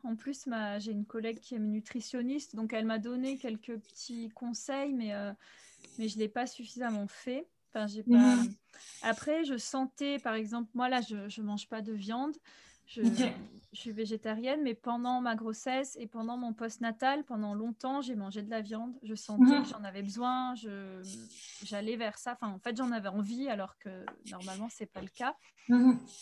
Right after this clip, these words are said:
Speaker 1: Donc, j'ai eu des petites modifications comme ça de l'alimentation, euh, un peu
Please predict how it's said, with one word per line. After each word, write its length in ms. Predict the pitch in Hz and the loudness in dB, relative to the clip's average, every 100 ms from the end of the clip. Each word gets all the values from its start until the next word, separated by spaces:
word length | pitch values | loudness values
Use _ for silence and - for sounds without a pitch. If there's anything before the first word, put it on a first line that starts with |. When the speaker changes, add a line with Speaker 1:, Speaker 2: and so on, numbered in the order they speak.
| - - _ _ _ _ _ _ - | -20 -20 _ _ _ _ _ _ 2
Speaker 1:
Donc, 160 | 240 | 4
j'ai 220 | 220 247 285 | 4 4 4
eu 40 | |
des 140 | 330 | 4
petites 240 | 233 - 269 | 4 4 4
modifications 720 | 277 202 220 220 240 220 262 | 4 2 -2 0 0 2 0
comme 160 | 262 214 | 0 0
ça 180 | 262 | 0
de 60 | 247 | 2
l'alimentation, 880 | 226 202 196 202 196 - 226 240 240 | 0 0 -4 -4 -6 -6 -6 -4 -2
euh, 400 | 202 185 180 175 196 - _ _ | -4 -6 -10 -10 -14 -18 _ _
un 140 | 202 | -6
peu 220 | 208 269 | -6 -6